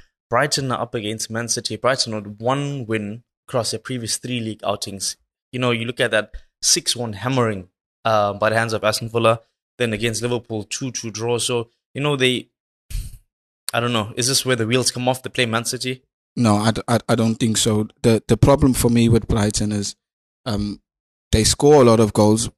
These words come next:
Speaker 2: but they also leaking goals in the back. I think
Speaker 1: Mm.
Speaker 2: that's where the problem is. If, if they can close up the back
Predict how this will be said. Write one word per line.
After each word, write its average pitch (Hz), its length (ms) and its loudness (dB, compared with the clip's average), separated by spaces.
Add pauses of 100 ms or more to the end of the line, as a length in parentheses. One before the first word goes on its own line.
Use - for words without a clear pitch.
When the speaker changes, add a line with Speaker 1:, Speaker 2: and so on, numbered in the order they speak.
(160)
Speaker 2:
but 110 140 2
they 113 100 2
also 123 340 4
leaking 107 440 2
goals 104 260 2
in 98 100 -2
the 95 100 -4
back. 92 240 -6 (180)
I - 60 -10
think 113 200 -4
Speaker 1:
Mm. 104 40 -10
Speaker 2:
that's 120 240 4
where 117 120 6
the 107 140 2
problem 110 440 2
is. 95 240 -6
If, 110 220 -4
if 123 180 -2
they 117 120 2
can 107 180 -4
close 135 320 2
up 127 160 0
the 101 100 -2
back 98 240 -2